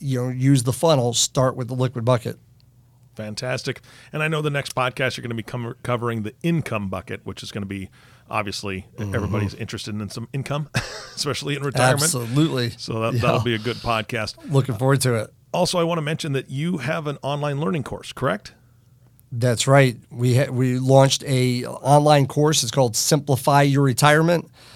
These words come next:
Speaker 1: It is, it's really all of this. It's actually over ten hours of video
Speaker 2: Mm.
Speaker 1: instruction. It's a full-blown course. You get the copy of the Simplify Retirement ebook. Uh, there's a workbook that goes along with it, ten hours of video. So if anybody wanted to get,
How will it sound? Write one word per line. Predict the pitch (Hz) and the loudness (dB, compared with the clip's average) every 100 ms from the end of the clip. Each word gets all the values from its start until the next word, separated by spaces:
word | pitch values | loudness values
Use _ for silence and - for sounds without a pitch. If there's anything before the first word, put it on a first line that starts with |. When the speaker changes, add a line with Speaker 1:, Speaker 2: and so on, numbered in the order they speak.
| - - - | -20 -20 -2
Speaker 1:
It | 139 139 | 2 2
is, | 147 139 131 123 | 4 4 4 2
it's | 135 - | 0 -2
really | 147 185 165 | 2 4 4
all | - 135 151 160 | 2 6 8 8
of | 127 | 4
this. | 123 113 | 0 -2
It's | 117 | 2
actually | 139 156 147 135 131 | 2 2 0 0 0
over | 135 123 127 | 0 0 -2
ten | 117 - 160 139 | 0 0 2 2
hours | 120 135 139 131 | 0 2 2 2
of | 127 | 0
video | 117 120 131 131 139 143 139 | -4 0 2 4 4 4 2
Speaker 2:
Mm. | |
Speaker 1:
instruction. | 127 117 139 147 139 151 147 143 - - - - - | 0 0 2 2 2 0 0 -2 -6 -20 -20 -20 -6
It's | 123 - | -2 -2
a | |
full-blown | 120 156 139 135 131 | 2 4 8 6 6
course. | 143 139 - | 6 6 4
You | 123 | 0
get | 135 135 | 0 0
the | 127 | 0
copy | 139 131 135 131 | 2 2 2 2
of | 123 | 2
the | 120 113 | 0 0
Simplify | - 127 117 | 0 0 2
Retirement | 131 120 131 123 113 | 2 4 4 2 -2
ebook. | 147 151 143 139 139 127 - | 0 2 4 4 2 -6 -6
Uh, | 123 123 | -2 0
there's | 117 113 | 2 0
a | 127 | 2
workbook | 120 139 143 131 | 6 6 4 -2
that | 120 | 0
goes | 131 113 | 0 4
along | 127 131 | 6 6
with | 127 117 | 4 0
it, | 127 - | -2 -2
ten | - 147 | -2 2
hours | 135 127 117 | 4 4 2
of | 123 | 0
video. | 127 123 127 127 | 0 2 2 4
So | 120 - | 2 0
if | 117 | 0
anybody | 147 160 139 127 | 4 4 4 4
wanted | 123 117 127 123 | 2 2 2 2
to | 120 | -2
get, | 120 127 123 | -2 0 -2